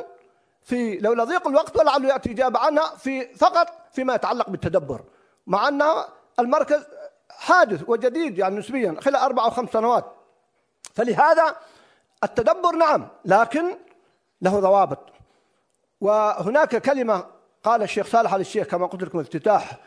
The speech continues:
أول دورة ذا، ك-، كلام قوي جدًا ورصين وعلمي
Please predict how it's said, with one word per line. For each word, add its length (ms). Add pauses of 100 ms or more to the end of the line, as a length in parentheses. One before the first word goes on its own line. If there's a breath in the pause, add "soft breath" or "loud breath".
(180 soft breath)
أول 260
دورة 320 (100)
ذا، 260 (1000 soft breath)
ك-، 120 (580)
كلام 300
قوي 320
جدًا 340
ورصين 720
وعلمي 640